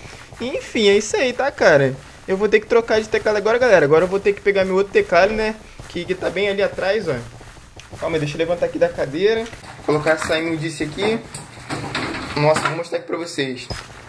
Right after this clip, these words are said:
Agora eu vou ter que usar esse teclado aqui novamente, galera. <laughs> Se liga só, velho. Esse aqui é meu teclado simplesão, tá ligado? Ele não é um teclado de marca não e tal, mas é um teclado bom, né? Eu tô com ele há dois anos e ele nunca deu problema, mano.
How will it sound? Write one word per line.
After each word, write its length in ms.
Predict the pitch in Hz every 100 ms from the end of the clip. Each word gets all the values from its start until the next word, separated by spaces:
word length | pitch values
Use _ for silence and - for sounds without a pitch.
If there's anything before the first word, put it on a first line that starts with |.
| -
Agora 200 | 147 165
eu 40 |
vou 80 | 190
ter 140 | 196
que 140 | 190 190
usar 160 | 180
esse 80 | 185
teclado 260 | 208 208 196
aqui 100 | 202
novamente, 440 | 208 214 180 175
galera. 260 | 143 131 127 127 - 185 -
<laughs> 400 | 226 - - -
Se 100 | 160
liga 240 | 180 196
só, 200 | 190 190
velho. 180 | 143 143
Esse 160 | 143
aqui 160 | 165 185
é 40 |
meu 120 | 180 202
teclado 320 | 196 196 190
simplesão, 500 | 190 196 190 180 185
tá 140 | 190
ligado? 380 | 175 190 175 151
Ele 140 | 170
não 80 | 202
é 20 | 214
um 80 |
teclado 720 | 220 202 202 190 190 185 135 120 - - -
de 100 | 151
marca 300 | 160 185 180
não 160 | 175
e 40 | 180
tal, 260 | 180 175
mas 120 | 190 196
é 60 |
um 40 | 190
teclado 360 | 190 190 180
bom, 240 | 170 165 214
né? 160 | 208
Eu 80 | 196
tô 140 | 185 175
com 160 | 180
ele 100 | 190
há 60 | 180
dois 340 | 180 226 196
anos 220 | 202 214
e 40 | 214
ele 200 | 202 202
nunca 220 | 220 214
deu 100 | 226
problema, 400 | 247 214 185 165
mano. 240 | 139 123